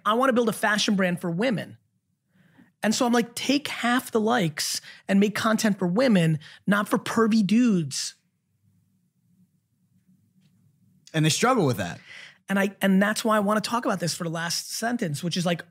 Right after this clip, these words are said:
Speaker 1: are you happy about your forty thousand likes that mean nothing? Or do you want the thirteen thousand likes that are actually predicated on your ambition?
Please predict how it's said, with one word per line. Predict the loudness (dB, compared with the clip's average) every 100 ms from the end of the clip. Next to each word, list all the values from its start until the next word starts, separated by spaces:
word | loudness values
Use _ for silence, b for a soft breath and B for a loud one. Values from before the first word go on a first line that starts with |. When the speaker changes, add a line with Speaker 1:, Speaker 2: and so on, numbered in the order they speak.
| -4
Speaker 1:
are | 0
you | 2
happy | 0 0 -4 -2
about | 0 0
your | 0
forty | -2 0 0
thousand | 0 2 2
likes | 2 0 -2
that | -2
mean | 2 4 4
nothing? | 0 -2 -2 -2 -6 B B B
Or | 0
do | 2
you | 4
want | 2 0
the | -2
thirteen | -2 0 0 0
thousand | 2 0 0
likes | 0 -2 -4
that | -4
are | -6 -4
actually | -6 -4 -2 -2 -2 B B -4
predicated | 0 0 0 0 2
on | 2
your | 2 2
ambition? | 0 0 0 -2